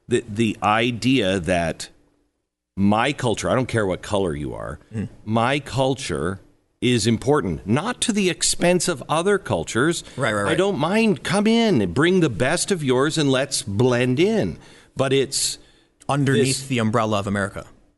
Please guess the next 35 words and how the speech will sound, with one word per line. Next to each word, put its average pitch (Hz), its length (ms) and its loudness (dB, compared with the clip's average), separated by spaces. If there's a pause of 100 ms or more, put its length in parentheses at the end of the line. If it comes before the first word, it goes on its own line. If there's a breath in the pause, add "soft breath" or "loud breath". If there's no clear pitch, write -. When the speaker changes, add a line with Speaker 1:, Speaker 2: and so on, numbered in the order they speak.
Speaker 1:
Yes. 185 560 -2 (140)
Speaker 2:
Yep. 95 260 -12
Speaker 1:
And 151 140 0
it's, 143 220 0
and 135 260 0
what 131 160 0
the 123 80 -2
problem 175 440 0
is, 98 200 2
is 101 160 -2
that 101 260 0 (240 loud breath)
people 160 260 0
are 131 60 2
now 156 220 0
saying, 95 460 -2 (440 soft breath)
"No, 127 600 2 (580)
all 185 280 4
cultures 147 560 -2
are 113 160 0
equally 139 480 2
great." 104 360 -2
Well, 127 120 4
you 143 120 2
know 151 160 2
what? 139 260 2
There's 127 180 0
been 143 280 0
some 101 260 0
bad 127 640 0
cultures 92 640 -4
that 78 140 -2
have 101 80 -2
Speaker 2:
Oh, 120 40 2
yeah. 104 120 0
Speaker 1:
happened. 80 340 -10